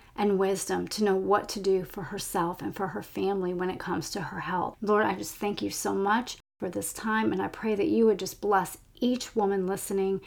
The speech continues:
bless their day, bless their work of their hands, bless their families, Lord. For it's in Jesus' name I pray. Amen. Hey, beautiful friend, before you go, if you enjoyed this episode, please head on over to Apple and leave me a five-star review,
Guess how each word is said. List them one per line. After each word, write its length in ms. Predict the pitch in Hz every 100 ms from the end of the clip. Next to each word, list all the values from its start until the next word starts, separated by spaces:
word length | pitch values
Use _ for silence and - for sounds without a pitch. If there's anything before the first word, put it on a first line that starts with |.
| -
bless 320 | 220 226 226
their 200 | - 240
day, 440 | 185 220 208 208 202
bless 360 | 202 202 190
their 240 | - 208 196
work 400 | 190 202 202 202
of 120 | 208
their 140 | 185
hands, 580 | 165 - 214 196 196 190 -
bless 260 | 220 220 214
their 180 | 247 220
families, 600 | - 180 175 180 180 -
Lord. 320 | 185 185 180 - - -
For 100 | 202
it's 140 | -
in 100 | 196
Jesus' 420 | 175 185 190 -
name 220 | 214 190
I 80 | 190
pray. 420 | - 180 170 170 269
Amen. 400 | 202 175 175 170 - - _ - _ _ -
Hey, 220 | - 285 247
beautiful 380 | 269 320 359
friend, 260 | 330 285 233
before 300 | 226 277 294
you 140 | 339
go, 440 | 330 269 202 180 180 - -
if 160 | -
you 140 | 285 381
enjoyed 420 | 359 - 254 269
this 160 | 302 240
episode, 580 | 226 262 262 285 311 - -
please 240 | - 359 392
head 200 | 330 302
on 160 | 269 254
over 240 | 240 233
to 140 | 240 -
Apple 340 | 208 220 262
and 180 | 226 208
leave 180 | 240 254
me 160 | 262
a 140 | 196 196
five-star 800 | - 214 208 226 - 214 196
review, 360 | 196 196 175 170